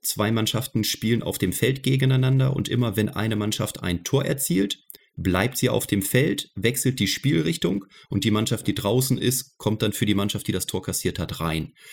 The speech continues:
Mit dem Zusatz, dass das Spielfeld mit Hütchen markiert ist und auf jedem Hütchen liegt ein Ball. Und wenn der Ball ins Aus geht, das kann sein, ein Pass wurde zu weit gespielt, aber auch ein Torschuss geht,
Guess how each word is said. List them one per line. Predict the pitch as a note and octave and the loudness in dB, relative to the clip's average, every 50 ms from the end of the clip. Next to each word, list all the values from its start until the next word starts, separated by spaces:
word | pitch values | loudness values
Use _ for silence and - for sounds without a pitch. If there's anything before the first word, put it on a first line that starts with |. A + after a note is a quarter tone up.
| - - - - - - _ - | -20 -20 -20 -20 -20 -14 _ -2
Mit | F2 F2+ F#2 G2 G2+ G#2+ C#3 C#3+ - - | 0 2 4 4 6 4 4 2 2 2
dem | D3 D3 D#3 C#3+ | 2 2 2 2
Zusatz, | - - - D3+ D#3+ D#3+ F3 - - - - - - _ _ - | 0 0 0 0 2 2 0 0 -2 -4 -6 -8 -10 _ _ -4
dass | - - G#2+ - - | 0 0 0 0 0
das | - G#2 G2 - - - | 0 -2 -2 -2 -4 -4
Spielfeld | - - - - B2+ C3+ C#3+ C#3 - B2 A2 B2 D3+ D3 - - _ _ _ _ _ _ - | -4 -4 -4 -2 0 0 0 0 2 2 4 4 2 0 -4 -8 _ _ _ _ _ _ 0
mit | G2 F#2+ F#2+ - | 2 2 2 0
Hütchen | - - E3 E3 - - - F#2 F2+ F2 | 0 0 0 0 0 0 0 2 2 2
markiert | E2 E2 - - F#2+ G2 G2 - | 0 -2 -2 0 0 0 2 0
ist | - F#3 - - - _ _ - - - - - | -2 -2 -4 -6 -10 _ _ -20 -20 -20 -10 -4
und | - F#2 - - | -4 -2 0 2
auf | G#2 A#2+ C3 C3 | 2 2 0 0
jedem | - G#2 A2 A#2 B2+ A2 | 0 0 2 2 2 2
Hütchen | - C3+ C3+ C3+ - C#3 B2+ C3+ C3+ C3 - | 2 2 2 2 2 2 4 4 2 2 0
liegt | F#2 F#2 G#2 B2 - - - | -4 -4 -4 -4 -6 -6 -4
ein | F#2 G2 G2+ F#2+ | 0 0 0 2
Ball. | - G2 F#2 E2 - - _ _ _ _ _ _ _ _ _ _ _ - _ _ | 2 2 2 0 -2 -4 _ _ _ _ _ _ _ _ _ _ _ -20 _ _
Und | - G2 F2+ E2+ - | -2 -2 0 2 2
wenn | G2 F#2+ C3 D3 D3 C#3 | 2 4 4 4 4 2
der | - G2 F#2+ | 2 2 2
Ball | - - F#2+ G#2+ C3 D3+ E3 F#3+ G#3+ - - | 2 2 2 4 4 4 2 0 -2 -2 -2
ins | G#2 G#2+ G#2+ - - | 0 0 0 0 2
Aus | G2 A#2+ C#3+ C#3 C3+ - | 2 2 2 2 0 0
geht, | F2+ E2+ D2+ - - - _ _ _ _ _ _ _ _ _ _ | 0 0 0 0 -4 -10 _ _ _ _ _ _ _ _ _ _
das | - F#2 - - | -4 -4 -4 -2
kann | - G2 G#2 G#2 | 0 0 0 2
sein, | G2+ G2 G2+ E2+ | 2 0 0 0
ein | D2+ F2 E2+ - | 0 -2 -2 0
Pass | - C3+ C#3 C3+ - - - _ | 0 0 0 0 -2 -6 -10 _
wurde | - G#2+ B2+ B2 A2 | -4 -2 -2 0 0
zu | - A2+ A#2 | 0 0 0
weit | A2+ - - | 0 0 -2
gespielt, | - A#2 - - A2+ A2 F2+ - - - | -2 -4 -2 0 0 0 0 -2 -2 -2
aber | - A2 A#2 G#2+ | 0 0 2 2
auch | F#2 A2+ - | 2 2 0
ein | B2 - | 0 0
Torschuss | - - - - - G2 F#2 - | 0 0 -2 0 0 -2 -2 0
geht, | - F#2+ - | 0 0 2